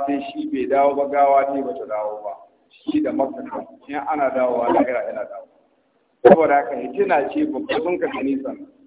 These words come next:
Suna ganin annabi ba kowa ba, Allah ya ba annabi nasara ya gama da su. Shi yasa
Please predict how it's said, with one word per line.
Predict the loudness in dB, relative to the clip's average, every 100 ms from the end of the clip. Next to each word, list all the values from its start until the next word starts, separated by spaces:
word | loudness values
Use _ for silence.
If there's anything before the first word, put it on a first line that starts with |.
| _ _ _
Suna | 0 2 2
ganin | 2 0 0
annabi | 0 -2 0
ba | -2
kowa | -4 -4 2 4 4
ba, | 4 2
Allah | 2 0
ya | -2 -2
ba | -2 -2
annabi | -4 -8 -8
nasara | -8 -2 0 0 -4
ya | -8 -8
gama | -6 -4 -6
da | -12
su. | -20 _ _ _ _ -4
Shi | 0
yasa | 0 2 2 2